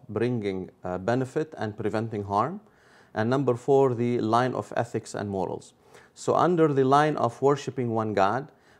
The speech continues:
we believe it is something that connects with people and the major basics, if it was prayer or if it was charity or if it was fasting.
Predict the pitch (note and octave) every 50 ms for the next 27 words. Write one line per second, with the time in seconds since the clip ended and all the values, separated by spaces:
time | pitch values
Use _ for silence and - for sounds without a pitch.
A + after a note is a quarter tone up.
0 | _ - A2+ C3 C#3+ C#3 A#2+ B2 B2 C3 C3+ C#3+ D3+ C3+ - - A#2+ B2 - A#2+
1 | A2 - - C3 C#3 C#3 C3 C#3 A#2+ A2+ G#2 A2+ A2+ G#2+ - - B2 A2+ A2+ B2
2 | C3+ C3 - - A#2+ A2+ - _ A#2 G#2+ G#2 - A2 G2+ - A2 A2+ A2+ A2 A#2
3 | C3 C#3+ D3 B2+ C3 C#3 C3 A#2 G#2 A2+ A2 G#2 - - - - - - - -
4 | - - - G#2 G2+ G2 - - _ - C3+ C#3+ D3+ D3+ D#3 D3 A2 G#2+ G#2+ G#2
5 | A2 G2+ - - G2+ G2+ - - - D3 C3+ C3+ C3+ C3+ C3+ - B2+ G#2+ A2 A2+
6 | G#2+ A2+ - G#2+ G#2 G#2+ - - - G#2 G#2+ G#2+ - C#3 D#3 G3+ A#3